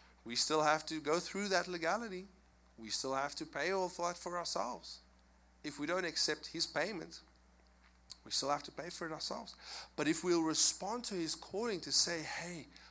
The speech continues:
come unto me," then that applies to us. And what happens then when we die is we die,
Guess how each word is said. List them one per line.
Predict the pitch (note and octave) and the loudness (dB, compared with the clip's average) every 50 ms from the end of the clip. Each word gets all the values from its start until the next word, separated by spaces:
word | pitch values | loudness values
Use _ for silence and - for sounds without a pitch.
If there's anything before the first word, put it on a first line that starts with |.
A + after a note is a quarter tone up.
| - - | -16 -14
come | - - E3+ E3 F3 F#3 | -12 -8 -6 -6 -4 -4
unto | G3 G3 F#3+ - F3+ | -6 -4 -2 -2 0
me," | E3 E3+ F#3 A3 A3 F#3+ - D3+ - - - - - - - - - - - - - - - - - - - - - - - - - - - - - - | 0 0 -2 -2 -4 -8 -12 -16 -20 -20 -20 -20 -20 -20 -20 -20 -20 -20 -20 -20 -20 -20 -20 -20 -20 -20 -20 -20 -20 -20 -20 -20 -20 -20 -20 -20 -14 -10
then | D#3+ D#3+ D3 D3 | -10 -8 -6 -4
that | D#3+ D#3+ D3+ | -2 0 0
applies | D3 C#3 C#3+ - D#3 E3 F3+ F3+ D#3+ - - | -2 -2 -2 0 0 2 2 0 0 0 0
to | - - - - | 0 0 -4 -6
us. | - - - - - - - - - - - - - - - - - - - - | -10 -10 -8 -8 -8 -8 -10 -12 -18 -20 -20 -20 -20 -20 -20 -20 -20 -16 -10 -6
And | C#3 C#3+ | 0 2
what | D#3+ D#3 | 2 4
happens | E3 F#3 A#3 B3 A#3+ G#3+ F3+ C#3+ | 8 8 6 6 6 0 -4 -4
then | B2+ B2 C#3 F3+ B3 C4+ B3+ A#3+ | -2 2 4 4 6 6 4 2
when | A3 G#3 F#3+ F3 | 2 2 2 2
we | D#3+ D#3 C#3+ | 0 0 -2
die | B2 A2+ - F#3+ A#3 A#3 F#3+ C#3+ C3 B2 B2 C3 C#3 C#3 - - - - - - - - - - - | -2 4 8 10 10 10 10 8 6 6 2 0 -4 -6 -10 -18 -20 -20 -20 -20 -20 -20 -20 -16 -6
is | - E3+ D#3+ D3 C#3+ | -4 -2 -2 -2 -2
we | C#3 D#3+ G#3 C4+ D4 D4 C#4 | -4 0 4 6 6 6 6
die, | C#3+ C#3 D#3 D#3 D#3 C#3 B2 A2+ A#2 A#2 | 6 6 6 6 6 6 2 2 0 -2